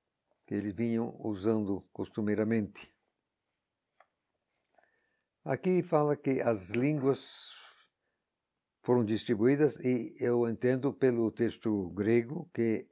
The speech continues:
uma pousou mesmo sobre cada um deles. Quer dizer, houve contato físico. A língua tocou mesmo na pessoa,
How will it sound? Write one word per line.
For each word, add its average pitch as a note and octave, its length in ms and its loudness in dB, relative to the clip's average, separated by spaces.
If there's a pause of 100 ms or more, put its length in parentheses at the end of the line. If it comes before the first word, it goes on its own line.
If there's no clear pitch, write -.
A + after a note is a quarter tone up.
(480)
uma C#3 360 0
pousou C#3 580 2
mesmo A#2+ 480 0 (160)
sobre A2+ 360 -2
cada A2+ 460 0
um G#2+ 140 -4
deles. G2 180 -4
Quer A#2+ 100 -2
dizer, G#2 200 0
houve C3+ 460 6 (420)
contato A2+ 720 2 (920)
físico. G#2 600 2 (680)
A G#2 60 -2
língua A#2+ 680 -2
tocou C#3 380 6
mesmo G2 400 -2
na G2+ 100 -4
pessoa, G2 480 -4